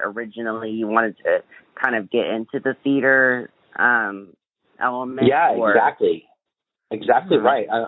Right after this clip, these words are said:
Speaker 2: I'm a, I'm a boy from Staten Island. Um,
Speaker 1: <laughs>
Speaker 2: so coming into the city in the
Speaker 1: <clears throat>
Speaker 2: nineties was not something, it didn't look like it does now. You know, Di-, Disney and a couple of mayors really helped clean up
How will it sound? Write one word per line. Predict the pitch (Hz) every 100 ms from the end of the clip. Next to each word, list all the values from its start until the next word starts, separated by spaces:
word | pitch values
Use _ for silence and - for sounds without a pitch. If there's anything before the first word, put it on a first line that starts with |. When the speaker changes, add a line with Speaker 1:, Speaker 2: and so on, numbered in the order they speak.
| -
Speaker 2:
I'm | 113
a, | 113
I'm | 123 120
a |
boy | 110 104 117 127
from | 127
Staten | - 113 98
Island. | 95 92 101 113 - -
Um, | 98 92 87
Speaker 1:
<laughs> | 240 208
Speaker 2:
so | 196 190
coming | 120 120
into | 123 123
the | 104 -
city | 127 110 107 101 98 - -
in | 151 123
the |
Speaker 1:
<clears throat> | 101 107
Speaker 2:
nineties | 139 147 117 -
was | 113 117
not | 170
something, | - 190 247 233 226 - _ _ -
it | 139 135
didn't | 185 208 156
look | 175
like | 175 151 147
it | -
does | 139 135
now. | 139 147 107 101
You | 117
know, | 107 98 98
Di-, | 131 - -
Disney | 147 151 165 127 123 - _ _ _ - - -
and | 120
a | 120
couple | 135 131 123
of | 113
mayors | 123 113 95 90
really | 104 113 117
helped | 110 - -
clean | 113
up | 107